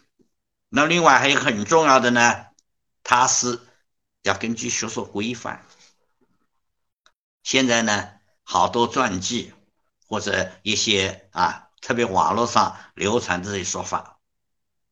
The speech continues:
对他做出的评价并没有按照学术规范，甚至都是不懂的人在评的，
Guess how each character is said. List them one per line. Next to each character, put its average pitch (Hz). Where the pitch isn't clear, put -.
对 151
他 147
做 175
出 -
的 139
评 101
价 107
并 196
没 135
有 120
按 123
照 113
学 -
术 -
规 143
范， -
甚 190
至 180
都 202
是 202
不 -
懂 78
的 73
人 71
在 -
评 76
的， -